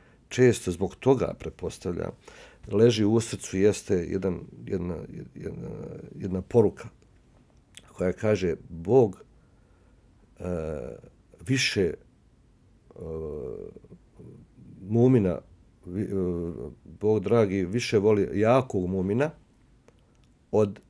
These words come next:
slabog mumina, ali su mu obojica dragi.” E,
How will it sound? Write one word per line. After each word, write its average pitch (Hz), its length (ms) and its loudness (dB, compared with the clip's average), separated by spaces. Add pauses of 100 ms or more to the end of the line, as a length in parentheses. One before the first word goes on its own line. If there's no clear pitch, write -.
slabog 87 500 2
mumina, 69 460 -10 (300)
ali 98 140 0
su - 140 -4
mu 107 60 2
obojica 127 440 8
dragi.” 85 520 0 (1160)
E, 95 420 6